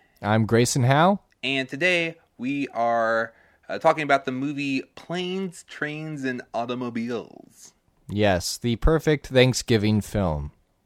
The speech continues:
Speaker 2: Yeah, I, so this was, like, my first time watching this film, um, but now I, I feel like I've wasted so many Thanksgivings <laughs> not watching this movie.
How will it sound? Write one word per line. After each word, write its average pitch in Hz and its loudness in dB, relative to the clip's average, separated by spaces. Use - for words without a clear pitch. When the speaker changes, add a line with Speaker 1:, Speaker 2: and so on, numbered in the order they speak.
Speaker 2:
Yeah, 87 -4
I, 113 -2
so 113 -2
this 107 -10
was, 175 -12
like, 110 -2
my 95 0
first - -4
time 117 -4
watching 98 -4
this 85 -10
film, 82 -10
um, 76 -6
but - -6
now 92 -8
I, 101 -4
I 95 -8
feel 107 -10
like 98 -8
I've 98 -8
wasted 98 -10
so 107 -6
many 101 -10
Thanksgivings 95 -8
<laughs> - -
not 101 -6
watching 120 -2
this 98 -14
movie. 85 -10